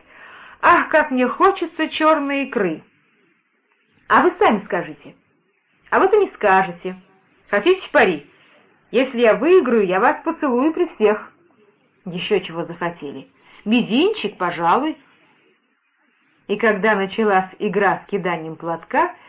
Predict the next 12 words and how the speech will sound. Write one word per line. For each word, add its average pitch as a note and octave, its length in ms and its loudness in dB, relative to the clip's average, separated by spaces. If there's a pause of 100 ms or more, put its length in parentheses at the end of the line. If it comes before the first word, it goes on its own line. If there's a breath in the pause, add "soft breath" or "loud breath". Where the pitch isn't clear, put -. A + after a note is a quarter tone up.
(280 loud breath)
Лев A#3+ 340 0
заявил, A#3 460 0
что - 180 -4
он B3+ 160 0
всё-таки C4 540 -4
скажет E3 420 0
запретное E3+ 680 -8
слово E3+ 400 -2 (180 loud breath)
хотя F3+ 280 0
бы F#3+ 120 -8
в A#3 100 -4
игре. F#3+ 380 -4